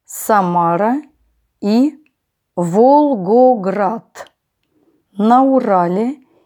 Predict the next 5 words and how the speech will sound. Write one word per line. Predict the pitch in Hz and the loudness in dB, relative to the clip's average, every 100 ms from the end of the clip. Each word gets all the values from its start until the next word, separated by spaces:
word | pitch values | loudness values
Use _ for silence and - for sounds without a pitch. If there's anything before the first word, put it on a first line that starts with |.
| _ | _
Екатеринбург | 190 185 262 262 247 - 233 254 247 196 185 180 226 - - - _ _ _ _ | -4 0 0 0 -4 -2 0 2 2 0 -2 -4 -4 -10 -16 -18 _ _ _ _
и | 214 247 320 - _ _ | 0 0 0 -6 _ _
Челябинск. | - - 262 269 294 226 196 185 175 165 190 185 180 - - - _ _ _ _ _ | -16 -4 2 2 4 4 4 4 0 -2 -4 -6 -10 -18 -20 -20 _ _ _ _ _
В | - 170 196 277 - _ | -10 -4 0 -2 -4 _
Сибири | - - - 262 208 196 190 180 175 214 247 | -20 -20 -4 -2 0 -2 0 0 0 0 -2